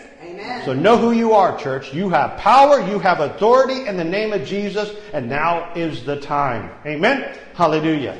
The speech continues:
Speaker 2: So no backing down, no, no letting up. Amen? Come on. This is our finest hour. So no matter what happens, no matter the persecution, no matter what's going on, we're gonna rock, walk right through it.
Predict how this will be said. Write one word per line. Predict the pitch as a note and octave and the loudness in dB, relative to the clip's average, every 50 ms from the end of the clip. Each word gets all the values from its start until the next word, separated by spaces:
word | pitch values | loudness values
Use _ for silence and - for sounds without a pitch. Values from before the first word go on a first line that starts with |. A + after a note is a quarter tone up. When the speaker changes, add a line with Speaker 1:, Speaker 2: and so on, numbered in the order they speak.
| - - - - _ - - | -14 -20 -20 -20 _ -14 -10
Speaker 2:
So | - F3+ | -6 -2
no | F3+ G#3 A3 | 0 0 2
backing | F#3+ G#3 G#3 G#3+ G#3+ G#3+ G#3 G3+ | 4 6 6 6 4 0 -2 0
down, | F#3+ G#3 G#3 G#3 G#3+ G#3 G3+ | 2 4 4 6 4 4 6
no, | F#3+ G3+ G#3 G3+ F#3+ G3 - - - - - - | 6 6 6 4 2 0 -6 -12 -16 -18 -14 -4
no | D3 E3 G3 G#3 | 0 4 4 4
letting | G#3 G#3 G#3 G#3+ G#3 G3+ G3+ G3+ | 6 6 4 4 4 2 0 0
up. | G3+ F#3+ C#3+ - - - - | 0 0 -2 -4 -8 -10 -8
Amen? | C#3+ E3 E3 F3 G#3+ B3 B3+ B3 B3+ - - - - - - _ - | -6 -4 -2 0 0 0 -2 -4 -8 -12 -16 -20 -20 -20 -20 _ -2
Come | - G#3+ A#3 | 2 2 2
on. | A3+ F3+ C3+ - - - - - - - - _ - | 2 0 -2 -4 -10 -16 -18 -20 -20 -20 -20 _ -4
This | D#3+ F3+ F3+ - | -4 -2 0 2
is | A3 A3+ G#3+ | 2 2 4
our | G#3+ G3+ G3 | 4 4 4
finest | G3+ - G#3 G#3 G#3+ G#3 G3+ G3 - - - | 2 2 0 2 2 2 -2 -4 -6 -6 -4
hour. | - F3+ F#3+ F#3 F3+ E3 C3 G2+ F#2 - - - - - - - _ _ _ _ _ _ _ - _ - - - _ _ _ _ - - _ _ _ _ - - - - | -2 2 2 4 2 2 0 -2 -6 -10 -16 -18 -20 -20 -20 -20 _ _ _ _ _ _ _ -20 _ -20 -20 -20 _ _ _ _ -20 -20 _ _ _ _ -20 -20 -12 -8
So | - E3 | -4 -2
no | E3+ E3 | 0 0
matter | E3+ F3 G3+ A3+ A#3 A3+ G#3 | 0 2 2 2 4 4 4
what | G3 A3 G#3+ | 4 4 4
happens, | F#3+ F#3 G#3+ A3 A3 A3 A3 A3 A3 - - | 4 6 4 4 4 4 0 -2 -2 -2 -2
no | F3+ | -2
matter | D#3+ E3 G3 A3+ A#3+ A3+ | 0 2 4 4 4 4
the | G#3+ F#3 | 2 0
persecution, | E3+ - - A3+ A3 A3 - G3+ - - A#3+ A#3 A3+ - A#3 A3+ G#3 | -2 0 0 0 0 0 -4 -8 -6 -4 -4 -4 -4 -4 -4 -4 -4
no | F#3 E3+ | -4 -4
matter | D#3 E3+ G3 A3 A#3 A3 G#3 | -2 0 0 2 2 2 0
what's | G#3 G#3+ G#3+ - | 0 -2 -2 -2
going | - G#3 G#3+ G#3+ G#3+ G#3+ G#3 | 0 2 4 4 4 4 4
on, | G#3 G#3+ A3 A3 A3 A3 - - - - - - - _ _ _ _ _ _ _ _ _ _ _ _ _ _ - | 4 4 4 2 2 -2 -6 -12 -14 -18 -20 -20 -20 _ _ _ _ _ _ _ _ _ _ _ _ _ _ -12
we're | C#3+ F#3 | -10 -8
gonna | F3+ F#3 E3 C#3+ | -6 -6 -4 -4
rock, | B2+ A#2 B2 C3 C#3+ D#3 F3 F#3 - - - A2+ | -4 -4 -2 0 2 2 0 0 -4 -8 -4 0
walk | C3+ D#3 E3 - - | 2 2 2 0 -2
right | C#3 D3+ D#3+ F3 F3 - | -4 -2 -2 -2 -2 -6
through | - F#3+ G#3 F#3 | -8 -6 -6 -6
it. | - | -6